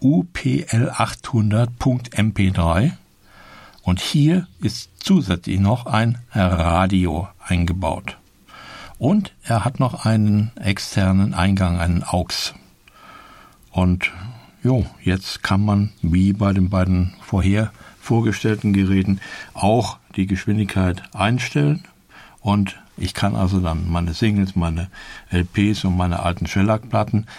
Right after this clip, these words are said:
mit der richtigen Geschwindigkeit wiedergeben und digitalisieren. Die direkte Aufnahme geschieht wieder per U S B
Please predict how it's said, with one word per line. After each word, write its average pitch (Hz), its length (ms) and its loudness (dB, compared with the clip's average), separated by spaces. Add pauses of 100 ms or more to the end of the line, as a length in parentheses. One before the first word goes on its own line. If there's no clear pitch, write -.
(160)
mit 98 140 2
der 95 240 2
richtigen 107 400 2
Geschwindigkeit 92 640 0
wiedergeben 113 580 2
und 113 300 0 (480)
digitalisieren. 90 1400 0 (440)
Die 95 400 4 (180)
direkte 113 400 2
Aufnahme 104 480 2
geschieht 92 420 -2
wieder 107 460 2
per 95 160 -2
U 92 160 2
S 87 140 -2
B 110 360 2